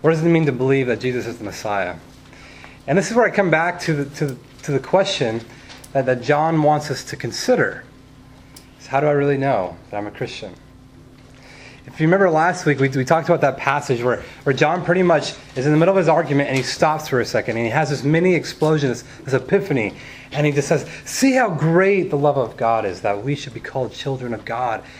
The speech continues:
And he's just emphasizing the wonder and the, the uniqueness of that. Everyone's looking behind me or something. It's okay. Just, we're good, right?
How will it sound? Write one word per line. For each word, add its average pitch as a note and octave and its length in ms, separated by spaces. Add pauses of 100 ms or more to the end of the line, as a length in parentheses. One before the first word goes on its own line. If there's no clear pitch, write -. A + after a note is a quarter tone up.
(240)
And D#3 80
he's F3 120
just D#3+ 240
emphasizing C#3 580
the C3 80
wonder E3 760
and B2+ 180
the, B2 120 (240)
the D3 60
uniqueness D#3 680
of D3+ 220
that. G2+ 280 (1500)
Everyone's C3 220
looking B2 240
behind G2 320
me F#2 80
or F2+ 80
something. - 260
It's - 160
okay. B2 300 (180)
Just, - 180 (1400)
we're A#2 100
good, F#2+ 220
right? G2+ 200